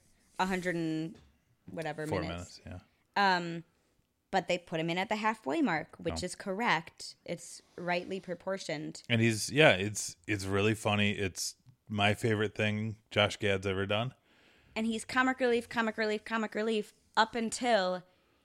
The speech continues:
Speaker 1: he's one of the only characters left who can help
Speaker 2: Mm-hmm.
Speaker 1: Anna,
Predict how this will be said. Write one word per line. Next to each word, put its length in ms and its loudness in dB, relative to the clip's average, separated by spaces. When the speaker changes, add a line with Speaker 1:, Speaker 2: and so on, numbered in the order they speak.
Speaker 1:
he's 320 -4
one 120 2
of 100 0
the 100 2
only 200 0
characters 600 -6
left 640 0
who 160 -2
can 540 -2
help 300 6
Speaker 2:
Mm-hmm. 120 4
Speaker 1:
Anna, 460 2